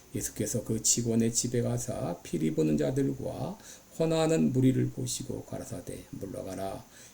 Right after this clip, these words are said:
이 소녀가 죽은 것이 아니라 잔다." 하시니, 저들이 비웃더라. 무리를 내어 보낸 후에 예수께서 들어가사 소녀의 손을 잡으심에 일어나는지라.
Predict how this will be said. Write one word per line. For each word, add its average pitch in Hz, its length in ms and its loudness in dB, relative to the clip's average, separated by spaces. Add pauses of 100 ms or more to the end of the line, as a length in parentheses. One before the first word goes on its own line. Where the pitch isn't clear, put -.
이 110 100 0
소녀가 120 800 4
죽은 113 380 -2
것이 113 260 -2
아니라 131 500 2
잔다." 120 540 0
하시니, 107 580 -4
저들이 - 540 -2 (240)
비웃더라. - 600 -8 (360)
무리를 110 340 2
내어 107 260 2
보낸 117 360 6
후에 127 540 4
예수께서 - 500 -4
들어가사 101 600 -8 (300)
소녀의 151 500 6
손을 156 400 2
잡으심에 127 840 0
일어나는지라. 127 760 2